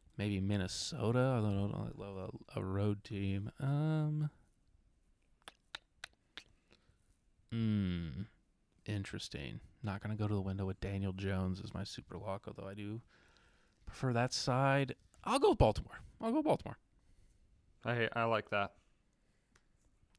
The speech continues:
Speaker 1: Three and a half. You're going with the Jets. N Y J plus two and a half.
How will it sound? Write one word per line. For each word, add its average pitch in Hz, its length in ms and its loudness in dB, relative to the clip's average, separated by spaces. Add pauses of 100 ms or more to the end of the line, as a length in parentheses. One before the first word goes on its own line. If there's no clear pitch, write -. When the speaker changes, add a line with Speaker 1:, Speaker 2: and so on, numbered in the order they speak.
Speaker 1:
Three 120 260 0
and 127 80 2
a - 20 2
half. 101 500 -2 (240)
You're 107 160 0
going 113 160 4
with 104 100 -4
the 98 80 -6
Jets. 95 640 -4 (3250)
N 107 180 2
Y 104 240 2
J 98 480 0
plus 98 560 0
two 95 300 -2
and 95 100 -4
a 95 180 -4
half. - 580 -12